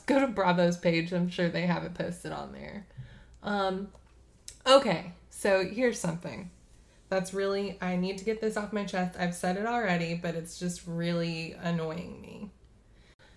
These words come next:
And people just keep saying that Dorinda got fired because she's being mean. And it's like, that is not a thing.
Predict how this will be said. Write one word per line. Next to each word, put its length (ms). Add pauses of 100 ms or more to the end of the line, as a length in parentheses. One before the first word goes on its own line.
And 160
people 500
just 320
keep 360
saying 560
that 220
Dorinda 680
got 340
fired 480
because 220
she's 320
being 320
mean. 560
And 100
it's 200
like, 280 (200)
that 400
is 140
not 640
a 100
thing. 640